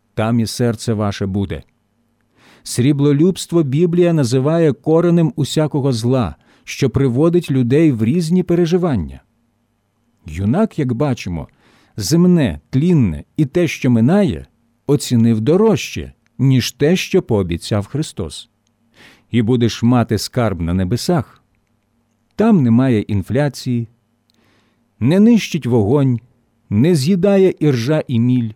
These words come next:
не підкопуються злодії і не крадуть. Тому, як важливо і надійно усе, що є в нас зверх потреби, своєчасно перевести на небесну валюту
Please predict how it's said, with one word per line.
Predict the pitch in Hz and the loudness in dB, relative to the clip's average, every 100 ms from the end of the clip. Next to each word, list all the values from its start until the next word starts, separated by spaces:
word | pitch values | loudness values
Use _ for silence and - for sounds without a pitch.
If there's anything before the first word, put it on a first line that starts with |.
| _ _ _ _ _ - | _ _ _ _ _ -4
не | 107 151 | 0 0
підкопуються | 160 170 - 196 196 127 117 - 98 | 0 -2 -2 -2 0 0 -2 -2 -6
злодії | 80 104 185 175 180 175 - _ _ _ | -4 0 0 0 -2 -4 -6 _ _ _
і | 170 | -2
не | 165 156 | 0 -2
крадуть. | 139 135 107 80 - _ _ _ _ _ _ _ _ _ - | -2 -2 -2 -6 -12 _ _ _ _ _ _ _ _ _ -2
Тому, | 135 156 175 80 69 _ _ _ | 2 4 2 0 -8 _ _ _
як | 101 85 165 196 | -16 -4 -2 -2
важливо | 165 160 127 147 165 127 - | -4 -4 -2 0 0 0 -2
і | 147 | 0
надійно | 131 110 98 185 196 156 - | 0 0 -2 0 2 0 -2
усе, | 120 - 123 98 78 _ _ _ _ _ | -6 -4 -4 -4 -6 _ _ _ _ _
що | - - 127 | -14 -4 -2
є | 110 151 | 0 2
в | 170 | 2
нас | 151 147 - - | 0 -2 -4 -10
зверх | 120 95 95 123 - | -10 -8 -4 -6 -4
потреби, | 123 - 127 120 78 - _ _ _ _ | -6 -4 -4 -4 -6 -14 _ _ _ _
своєчасно | - 131 139 131 - 190 196 - 170 | -6 0 0 0 0 0 0 0 -2
перевести | - 147 139 165 202 - 147 | 0 0 0 0 0 -2 -4
на | 147 | 0
небесну | 151 139 190 196 - 160 | 0 0 0 0 -2 0
валюту | 151 165 220 - 110 | 0 0 0 0 -2